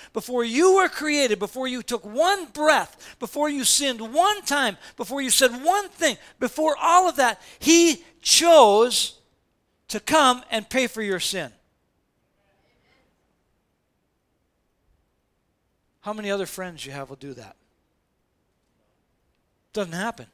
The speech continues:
Can't even get somebody to come out and help you when you got a flat tire.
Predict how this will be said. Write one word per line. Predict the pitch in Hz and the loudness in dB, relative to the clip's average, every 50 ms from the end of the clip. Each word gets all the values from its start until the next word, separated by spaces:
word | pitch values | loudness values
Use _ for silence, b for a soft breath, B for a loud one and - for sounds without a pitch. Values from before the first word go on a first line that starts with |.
| _ _ _ _ _ _ _ _ _ _ _ _ _ _ _ _ _ - | _ _ _ _ _ _ _ _ _ _ _ _ _ _ _ _ _ -6
Can't | - 233 220 | -6 -6 -6
even | 214 202 185 | -6 -8 -10
get | 196 185 | -8 -6
somebody | - 220 214 196 190 160 | -6 -6 -6 -6 -8 -8
to | 175 | -8
come | - 196 190 185 | -10 -10 -10 -10
out | 185 | -10
and | 175 156 | -10 -10
help | 175 185 180 196 | -10 -10 -10 -10
you | 180 | -12
when | 175 175 | -12 -12
you | 170 165 | -10 -10
got | 175 175 170 | -8 -8 -8
a | 160 | -10
flat | - - 190 175 160 - | -10 -8 -8 -8 -8 -10
tire. | - 175 208 226 170 113 - | -10 -10 -10 -10 -10 -14 -18